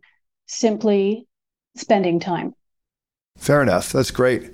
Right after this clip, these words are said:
Speaker 2: And the, the last area within good mental fitness you have is sleep, the importance of rest,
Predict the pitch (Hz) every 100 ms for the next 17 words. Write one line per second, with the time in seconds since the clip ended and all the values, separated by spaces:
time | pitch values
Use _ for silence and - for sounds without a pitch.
0 | - - 175 165 160 156 127 156 175 196
1 | - 160 160 143 135 127 139 131 147 139
2 | 127 131 135 117 - - 156 160 135 110
3 | 104 - - _ _ _ - 131 123 120
4 | 107 101 - - - 127 120 - - -
5 | - 113 95 123 95 104 101 92 92 104
6 | 131 - -